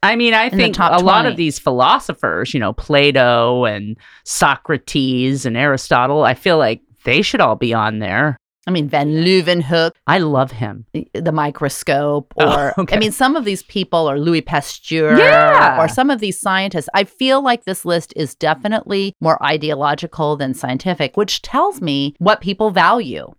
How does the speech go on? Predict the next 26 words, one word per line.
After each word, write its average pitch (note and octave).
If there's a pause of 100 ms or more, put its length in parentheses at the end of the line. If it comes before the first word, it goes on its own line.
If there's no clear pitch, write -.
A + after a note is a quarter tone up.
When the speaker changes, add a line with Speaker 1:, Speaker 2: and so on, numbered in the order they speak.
(140)
Speaker 1:
Mm-hmm. C#3
Speaker 2:
And F#3
that G#3
leads F#3
back D3+
to D#3
how E3+
we F#3
value D#3
others F#3
and E3
how D#3
we E3
value D3+
ourselves C3+
and C#3+
how E3+
we E3+
see E3
ourselves D3+
as D3
less D3+
than C#3+
or C3
more D3
than C#3+